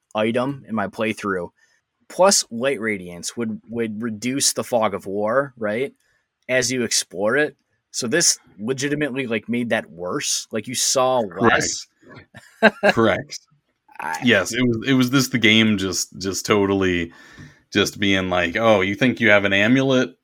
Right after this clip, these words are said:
Speaker 2: Nope." So I still have no amulet at this point.
Speaker 1: Well, it'd be good for a Twitch streamer, you know, beat the game with the Amulet of
Speaker 2: Yeah.
Speaker 1: Darkness, <laughs> lower light
Speaker 2: Yeah.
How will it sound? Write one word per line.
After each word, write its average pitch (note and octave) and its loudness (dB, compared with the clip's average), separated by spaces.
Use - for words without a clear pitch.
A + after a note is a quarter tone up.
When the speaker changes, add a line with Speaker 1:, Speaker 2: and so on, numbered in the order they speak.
Speaker 2:
Nope." G2+ -2
So F#2+ 4
I G2+ -2
still A2+ 4
have G2+ 4
no F#2 0
amulet E2 -4
at D2 -12
this - -12
point. F2+ -14
Speaker 1:
Well, E3 2
it'd E3 0
be A#2+ -2
good D#3+ 2
for B2 -2
a G2+ -6
Twitch - 0
streamer, F2 -8
you G#2 -10
know, G2+ -6
beat A#2+ -6
the A#2+ -6
game A#2 -2
with A2+ -2
the G#2+ -2
Amulet B2+ -4
of A2+ -2
Speaker 2:
Yeah. A2 -2
Speaker 1:
Darkness, A#2 0
<laughs> C3 -6
lower C3 0
light A#2 -2
Speaker 2:
Yeah. C3+ 8